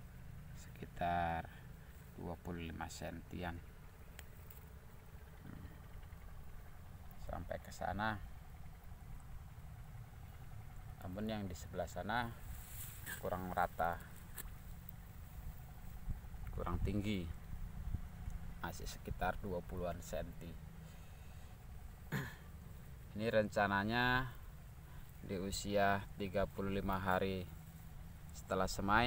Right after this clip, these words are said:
akan saya tanam di lahan yang sudah saya sediakan sebelah sana dan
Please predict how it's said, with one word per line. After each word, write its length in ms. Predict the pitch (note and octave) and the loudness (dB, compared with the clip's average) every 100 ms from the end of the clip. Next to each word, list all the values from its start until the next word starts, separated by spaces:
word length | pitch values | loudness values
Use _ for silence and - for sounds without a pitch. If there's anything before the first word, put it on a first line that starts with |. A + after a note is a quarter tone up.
| - | 8
akan 220 | F#2 F#2+ | 12 12
saya 240 | - F2+ F2+ | 12 8 8
tanam 480 | - F2+ G2+ B2+ D#3 - - - - - - - - - - - - - | 10 10 12 12 10 8 6 6 8 8 6 0 -2 -6 -6 -8 -8 -4
di 160 | F#2+ F#2 | 2 2
lahan 400 | F2 G2 G2+ G2+ | 8 10 10 8
yang 240 | F#2 F2+ | 2 0
sudah 320 | G2 F2+ F2 | 2 4 4
saya 320 | - F2 F2 F2 | 4 4 6 4
sediakan 880 | - E2+ F2+ E2 - F#2 G#2 C3+ C3+ - - - - - - - - - - - | 2 0 4 4 6 12 12 12 4 -6 -10 -10 -10 -10 -10 -10 -8 -10 -10 -8
sebelah 320 | - F2+ F2 | -4 4 4
sana 480 | E2+ F#2 F#2 A2+ C#3+ G#3+ - - - - - - - - - - - - - - - | 6 8 12 12 12 10 0 -6 -10 -4 -2 -2 -2 -6 -10 -10 -10 -8 -8 -10 2
dan 400 | F#2 F2+ F#2 F2+ | 6 8 8 4